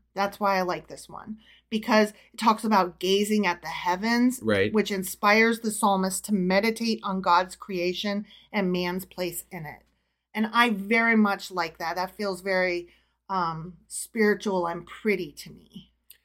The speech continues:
Speaker 2: I don't know. One of the things that always, and, and I, I don't disagree. Yes, that, that is true. And, and, and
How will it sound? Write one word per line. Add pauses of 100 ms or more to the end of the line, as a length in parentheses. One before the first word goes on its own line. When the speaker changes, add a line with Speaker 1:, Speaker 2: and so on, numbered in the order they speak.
(300)
Speaker 2:
I
don't
know.
One
of
the
things
that
always,
and,
and
I,
I
don't
disagree.
Yes,
that,
that
is
true.
And,
and,
and